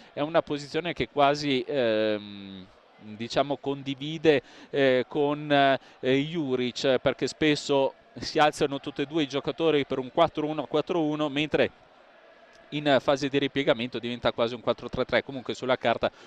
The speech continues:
un quattro due tre uno, quello, eh, di Pecchia, che è tornato a questo modulo dopo aver utilizzato proprio Vasquez come finto nove nel quattro tre tre.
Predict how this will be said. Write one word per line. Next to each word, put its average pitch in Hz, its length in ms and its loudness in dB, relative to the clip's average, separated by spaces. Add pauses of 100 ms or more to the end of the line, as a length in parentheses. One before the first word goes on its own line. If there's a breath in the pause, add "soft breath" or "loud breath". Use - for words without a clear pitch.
(120)
un 135 140 -10
quattro 147 400 2
due 135 240 0
tre 135 140 2
uno, 131 300 -2
quello, 139 360 0 (280 loud breath)
eh, 123 300 2
di 156 140 -4
Pecchia, 131 480 0
che 135 200 0
è 123 60 0
tornato 131 500 -2
a 117 40 -8
questo 131 300 -8
modulo 117 400 -4
dopo 123 200 -2
aver 120 220 -2
utilizzato 123 640 -2
proprio 139 280 -4
Vasquez 123 480 0
come 131 220 -8
finto 139 320 -8
nove 110 260 -2
nel 127 240 -2
quattro 131 440 0
tre 135 240 0
tre. 131 180 6